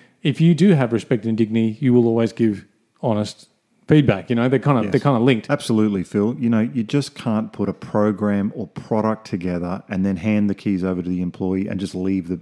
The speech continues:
Speaker 2: the scene. You know, it's in your hands now. You know, <laughs> as tasks grow more complex and interdependent, people need more feedback.
Speaker 1: Yeah, yeah.
Speaker 2: You know, employees need to feel that, you know, they're heard by their managers. They need it more often <laughs> than twice a year, you know.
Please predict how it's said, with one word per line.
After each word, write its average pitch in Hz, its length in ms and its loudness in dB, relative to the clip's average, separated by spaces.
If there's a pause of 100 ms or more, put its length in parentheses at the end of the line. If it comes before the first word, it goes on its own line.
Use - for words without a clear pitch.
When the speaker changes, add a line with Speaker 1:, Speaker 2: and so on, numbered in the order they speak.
Speaker 2:
the - 160 -10
scene. 92 320 -4
You 90 80 -6
know, 95 120 -2
it's 90 140 -6
in 110 120 2
your 101 220 0
hands 95 320 -4
now. 92 260 -4 (340)
You 110 100 -4
know, 107 140 -2 (180)
<laughs> - 540 -14
as 127 220 -2
tasks 143 520 -4
grow 110 180 0
more 104 260 0
complex 101 560 -6
and 107 100 -2
interdependent, 98 720 -4
people 135 340 -2
need 101 420 2
more 92 340 -2
feedback. 104 600 -4
Speaker 1:
Yeah, - 60 -20 (260)
yeah. - 160 -16
Speaker 2:
You 110 60 -4
know, 107 120 -4
employees 151 600 0
need 120 180 0
to 104 60 -6
feel 104 360 -2
that, 104 220 -4
you 110 140 -6
know, 92 120 -4
they're 92 180 -4
heard 127 520 0 (320)
by 113 340 0
their 113 180 2
managers. 90 540 -2
They 95 120 -4
need 101 240 0
it 98 140 -4
more 113 400 2
often 101 320 -4
<laughs> 90 40 -6
than 135 120 0
twice 101 440 -2
a 101 40 0
year, 98 320 0
you 101 160 -4
know. 101 240 -2